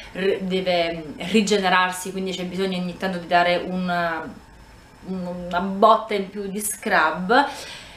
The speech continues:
Ehm, ma anche se la us-, la uso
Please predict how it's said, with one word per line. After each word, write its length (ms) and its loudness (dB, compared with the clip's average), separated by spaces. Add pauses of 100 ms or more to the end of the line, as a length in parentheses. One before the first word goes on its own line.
(140)
Ehm, 840 4 (160)
ma 340 4 (280)
anche 320 2
se 160 -2
la 140 4
us-, 340 0
la 240 4
uso 840 2